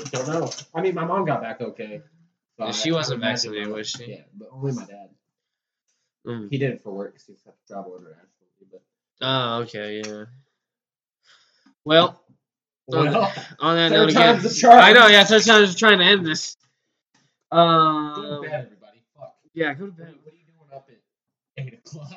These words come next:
Speaker 2: Yeah, eight o'clock,
Speaker 1: <laughs>
Speaker 2: doing nothing. You fucking
Speaker 1: Our audience
Speaker 2: loser.
Speaker 1: is, is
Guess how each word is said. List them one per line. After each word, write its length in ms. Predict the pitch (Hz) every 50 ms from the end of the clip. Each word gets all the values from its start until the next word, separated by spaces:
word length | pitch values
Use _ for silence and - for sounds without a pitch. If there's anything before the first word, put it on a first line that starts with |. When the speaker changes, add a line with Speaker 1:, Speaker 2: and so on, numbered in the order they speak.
| - 147
Speaker 2:
Yeah, 80 | 160
eight 260 | 151 147 151 151 - -
o'clock, 540 | - - 131 131 131 131 131 127 127 - - _
Speaker 1:
<laughs> 40 | -
Speaker 2:
doing 340 | 143 147 139 127 117 120 123
nothing. 520 | 135 131 135 135 _ - 117 113 107 110
You 140 | 113 117 117 _ _ -
fucking 300 | - - - _ _ 95
Speaker 1:
Our 120 | 117 131 127 131
audience 320 | 135 139 139 131 127 _ 117
Speaker 2:
loser. 100 | 110 107
Speaker 1:
is, 0 |
is 340 | 104 _ _ _ 107 101